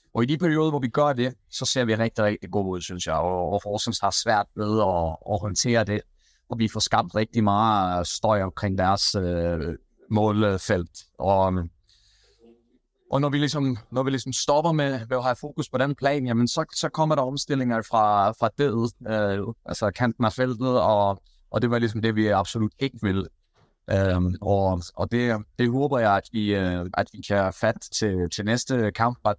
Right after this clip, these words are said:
at, øh, vi, vi skal ligesom holde fast i vores gameplan i, i halvfems minutter. Det, det er det, der plejer at, at bringe os fremad.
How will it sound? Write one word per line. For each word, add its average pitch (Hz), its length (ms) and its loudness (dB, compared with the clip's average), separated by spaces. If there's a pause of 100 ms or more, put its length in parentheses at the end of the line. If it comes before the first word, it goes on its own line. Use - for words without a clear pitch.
at, 92 360 -4
øh, 90 140 -2 (680)
vi, 117 120 0
vi 110 140 -4
skal 120 140 -2
ligesom 113 220 0
holde 110 180 0
fast 117 200 0
i - 40 -14
vores 101 180 -4
gameplan 110 440 -2
i, 95 300 -4
i 98 80 -2
halvfems 110 400 0
minutter. 101 300 0
Det, 104 380 -2
det 113 60 -2
er - 20 -2
det, 110 120 2
der 110 140 4
plejer 104 220 2
at, 90 440 2 (120)
at 80 60 -4
bringe 95 220 0
os 90 80 -4
fremad. 92 320 -2